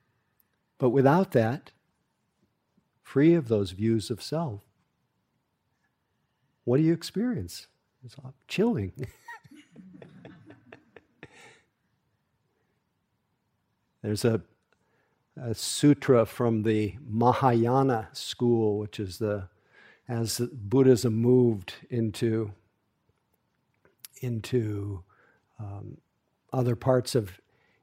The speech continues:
Asia from India, the Mahayana schools unfolded, and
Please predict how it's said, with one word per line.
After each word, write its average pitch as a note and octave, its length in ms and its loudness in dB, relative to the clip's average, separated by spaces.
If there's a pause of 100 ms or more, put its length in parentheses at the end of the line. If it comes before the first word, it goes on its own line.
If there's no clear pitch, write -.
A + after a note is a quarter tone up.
Asia A#2 560 6
from G#2 540 -6 (180)
India, B2 580 4 (760)
the G2 260 -6
Mahayana B2 920 0 (360)
schools A#2 800 0 (220)
unfolded, A2+ 800 2
and G#2 260 -6